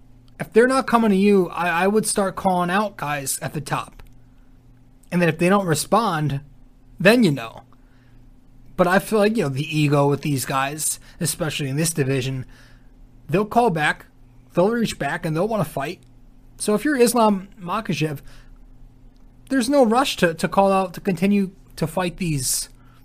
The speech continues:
to keep calling out these lower level fighters. I would call out those top ranked guys and see what you get in response.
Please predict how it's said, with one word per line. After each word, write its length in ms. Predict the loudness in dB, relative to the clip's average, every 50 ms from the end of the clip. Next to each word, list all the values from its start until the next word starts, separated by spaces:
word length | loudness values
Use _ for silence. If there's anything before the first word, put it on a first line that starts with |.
| -20 -20 -20 -20 -20 -20 -20 -20 -20 -20 -20 -20 -14 -12
to 80 | -12
keep 200 | -6 -6 -6 -4
calling 300 | -2 0 0 0 0 -2
out 140 | -4 -4 -2
these 160 | -4 -4 -2
lower 260 | 0 2 2 2 2
level 240 | 2 0 -2 -2 -4
fighters. 600 | -4 -4 -4 -4 -4 -8 -12 -14 -14 -16 -16 -16 -20 -20 -20 -20 -20 -20 -20 -20 -20 -20 -20 -20 -20 -20 -8
I 140 | -6 -4 -2
would 140 | -2 -4 0
call 180 | 0 2 2 2
out 160 | 0 -2 -4
those 160 | -6 -8 -2
top 240 | -2 -2 -2 -2 -4
ranked 240 | -4 -2 -2 -2 -2
guys 260 | -2 -4 -2 -2 -2
and 100 | -4 -2
see 140 | -2 -2 -2
what 160 | -2 -2 -4
you 60 | -6
get 140 | -6 -6 -10
in 60 | -10
response. 600 | -10 -10 -10 -10 -14 -18 -14 -14 -14 -14 -14